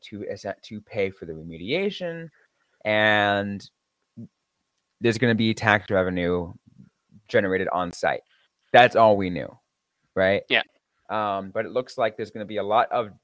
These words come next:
Speaker 1: you know, an actual breakdown of the taxes. You have the, uh, the hotel bed tax on site that's gonna be s-, um, split between repaying the bonds and going back and just going into the city. You have property tax. You got,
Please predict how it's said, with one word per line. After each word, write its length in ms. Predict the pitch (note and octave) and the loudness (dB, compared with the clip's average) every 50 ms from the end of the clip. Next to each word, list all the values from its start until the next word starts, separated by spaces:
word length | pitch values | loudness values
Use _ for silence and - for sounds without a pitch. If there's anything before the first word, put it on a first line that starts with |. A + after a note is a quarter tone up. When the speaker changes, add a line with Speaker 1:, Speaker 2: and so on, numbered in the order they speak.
| _ _ _ _ _ _ _ _ - | _ _ _ _ _ _ _ _ -10
Speaker 1:
you 80 | A2 | -6
know, 180 | G2+ F#2 F2 - - | -4 -2 -2 -2 -2
an 120 | G#2 F#2+ D#2+ | -2 0 2
actual 460 | F2+ A#2 C3 - - - C3+ B2 A2+ | 2 0 0 0 -4 -6 -6 -6 -4
breakdown 560 | F#2 G#2 G#2 G2 - - - F#2+ E2+ D#2+ D#2 - | 0 0 0 0 -2 -4 -8 -6 -6 -6 -6 -6
of 140 | - E2+ - | -6 -6 -6
the 60 | D2+ | -8
taxes. 600 | - - F#2 E2 D#2 - - - C#2 C#2 - - | -12 -8 -8 -6 -6 -8 -10 -16 -18 -18 -16 -16
You 100 | E2 D#2+ | -16 -14
have 420 | E2 E2+ E2+ F2 E2+ F2 F2 F2 - _ _ _ _ _ _ _ _ | -10 -6 -6 -4 -4 -4 -4 -6 -8 _ _ _ _ _ _ _ _
the, 260 | G2 F#2+ F#2+ F#2+ F#2 | -8 -6 -2 0 2
uh, 460 | F#2 F#2 F2+ F2+ F2+ F2+ F2+ F2+ F2 - | 4 4 4 2 2 0 0 -2 -4 -6
the 80 | F#2+ G2+ | -6 -6
hotel 500 | G2 A#2+ A2+ A#2 A2+ - - G#2+ A2 A2 | -2 0 0 -2 -2 0 2 2 2 4
bed 280 | G2 G#2 G#2+ G#2+ G2+ | 2 0 -2 -2 -2
tax 340 | - G#2 E2+ D#2+ - - - | -4 -4 -6 -6 -6 -8 -12
on 160 | E2 D#2+ E2 | -12 -10 -10
site 300 | D#2+ - - - D2 D2 - | -12 -12 -12 -12 -12 -12 -14
that's 140 | E2 - - | -16 -14 -14
gonna 180 | - F2+ E2 | -14 -14 -14
be 300 | D#2+ D#2+ F2 E2 E2 E2 | -14 -14 -14 -14 -14 -16
s-, 180 | D#2+ - - - _ _ _ _ _ _ - | -16 -20 -20 -20 _ _ _ _ _ _ -8
um, 320 | G2 G2 F#2 F2 E2+ E2 - | -6 -4 -4 -4 -6 -8 -12
split 420 | - - - - G2+ F#2+ F2 - - _ _ _ _ _ - | -16 -16 -12 -6 -4 -2 -2 -2 -4 _ _ _ _ _ -14
between 400 | G#2+ - - G2+ G2 F#2+ F2+ F2 | -14 -14 -12 -12 -12 -12 -12 -12
repaying 500 | F#2+ F#2+ G2 F#2+ - G2 F#2+ F#2 F#2+ F#2 | -12 -12 -12 -12 -14 -12 -12 -10 -10 -10
the 80 | D#2+ E2 | -12 -6
bonds 360 | - F#2 F#2 F#2 F#2 F2+ F2 | -4 -2 -2 -2 -2 -4 -6
and 80 | F2+ F2 | -8 -8
going 240 | E2+ F2 F2+ F2+ F2 | -6 -6 -6 -4 -2
back 180 | F2+ E2 - _ | -2 -2 -2 _
and 240 | G2 G2 F#2 F2 D#2+ | -6 -8 -8 -6 -6
just 300 | G2 G2 - - - _ _ _ _ _ _ | -6 -6 -6 -8 -12 _ _ _ _ _ _
going 300 | - G#2 F#2+ F#2+ F#2+ F2+ | 0 2 2 2 -2 -4
into 320 | F2+ F2 E2+ - F#2 F2+ | -8 -10 -10 -14 -18 -18
the 60 | E2+ E2 | -16 -16
city. 420 | - - F#2 E2 E2 D#2+ D#2 - F2+ | -12 -10 -10 -10 -10 -12 -16 -18 -12
You 120 | F2+ E2 | -8 -6
have 200 | F2 F2 - _ | -6 -6 -8 _
property 460 | _ - B2 B2+ B2 - G2+ E2+ E2 | _ 0 0 0 0 0 -4 -6 -6
tax. 460 | - - E2+ C2 A1 - _ - - - | -4 -4 -4 -4 -4 -6 _ -16 -18 -16
You 100 | G2+ F#2+ | -6 0
got, 300 | G#2 G2+ G2 G2 - | 2 4 4 2 2